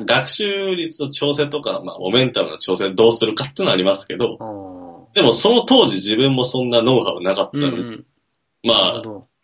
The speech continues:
Speaker 1: 比較的いい結果が出たので、
Speaker 2: はいはいはいはい。
Speaker 1: 衝撃を受けましたね。
Speaker 2: なるほどな。なんかその会社の人とかに聞いてったら、
Speaker 1: は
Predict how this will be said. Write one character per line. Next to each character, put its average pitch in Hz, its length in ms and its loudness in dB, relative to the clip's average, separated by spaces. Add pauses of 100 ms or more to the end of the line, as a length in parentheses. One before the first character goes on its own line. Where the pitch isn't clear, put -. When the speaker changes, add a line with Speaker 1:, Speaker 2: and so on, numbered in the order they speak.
(140)
Speaker 1:
比 - 180 -8
較 113 140 -4
的 110 160 -4
い 104 400 -4
い 98 60 -14
結 90 160 -14
果 - 160 -10
が 85 80 -4
出 90 80 -8
た 107 80 -8
の 107 60 -4
で、 98 80 -8
Speaker 2:
は - 40 -10
い - 20 0
は - 60 -2
い - 60 -10
は 104 100 -2
い - 40 -4
は 92 40 -14
い。 98 40 -12
Speaker 1:
衝 98 60 -6
撃 - 20 -2
を - 20 -2
受 92 100 -4
け 95 60 -6
ま 92 80 -2
し - 200 -6
た 95 60 -10
ね。 90 140 -18 (180)
Speaker 2:
な 87 80 -20
る - 60 -20 (340)
ほ 120 60 -20
ど 117 80 -20
な。 120 80 -20 (800)
な 170 100 -2
ん 165 60 -4
か 135 140 -2
そ 135 120 -12
の 127 140 -8
会 151 140 -4
社 185 100 -6
の 175 80 -4
人 160 140 -18
と 143 100 -6
か 110 80 -4
に 104 40 -10
聞 113 140 -10
い 110 80 -8
て 120 100 -10
っ 117 40 -12
た - 240 -10
ら、 104 80 -4
Speaker 1:
は 92 180 -8